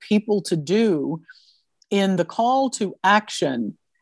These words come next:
that we all know is there. Now, I've already signed your, the sovereignty declaration, both on behalf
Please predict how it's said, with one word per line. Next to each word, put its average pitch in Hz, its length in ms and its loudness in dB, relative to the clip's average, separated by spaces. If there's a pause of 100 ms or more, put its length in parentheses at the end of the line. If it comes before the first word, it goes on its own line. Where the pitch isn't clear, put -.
(100)
that 190 440 0
we 208 300 2
all 220 260 0
know 190 220 -2
is 156 160 -4
there. 160 320 0
Now, 156 260 -8
I've 277 260 0
already 190 520 -2
signed 202 760 0 (540)
your, 185 340 2
the 165 220 -2
sovereignty 208 1120 0
declaration, 185 1200 0 (580)
both 196 440 0
on 185 220 0
behalf 170 560 0